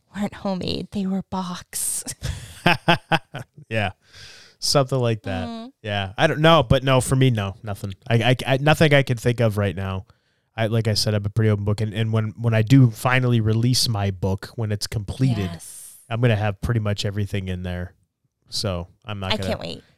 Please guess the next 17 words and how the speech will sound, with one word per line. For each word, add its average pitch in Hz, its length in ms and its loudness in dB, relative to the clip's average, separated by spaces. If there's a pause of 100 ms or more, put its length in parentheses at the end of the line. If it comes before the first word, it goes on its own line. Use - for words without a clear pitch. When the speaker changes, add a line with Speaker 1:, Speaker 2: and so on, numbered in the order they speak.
(140)
Speaker 2:
It's 123 160 -4
gonna 202 140 6
be 170 120 6
really 123 300 6
long, 110 480 2
though. 90 280 -2
That's 110 220 -2
the 113 80 0
thing. 107 160 -4
Might 117 140 0
have 139 120 2
to 120 80 -4
be 107 140 -2
released 92 380 -4
in, 101 80 -8
like, 87 120 -6
volumes. 85 760 -10